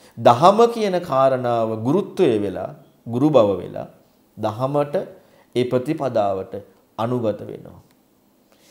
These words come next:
එතෙක් ඒ, අ, මේ එහ-, එසේ, එහෙම සිදු වුණාට පස්සේ තමයි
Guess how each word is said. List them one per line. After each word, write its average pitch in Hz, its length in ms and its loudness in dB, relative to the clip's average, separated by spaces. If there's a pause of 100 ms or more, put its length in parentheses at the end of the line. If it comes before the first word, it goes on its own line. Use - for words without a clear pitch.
(260)
එතෙක් 143 420 -6 (840)
ඒ, 110 460 -4 (120)
අ, 95 280 -8
මේ 92 220 -16
එහ-, 117 240 -4
එසේ, 156 300 2
එහෙම 143 280 0
සිදු 147 220 0
වුණාට 131 320 2
පස්සේ 107 280 -6
තමයි 95 360 -12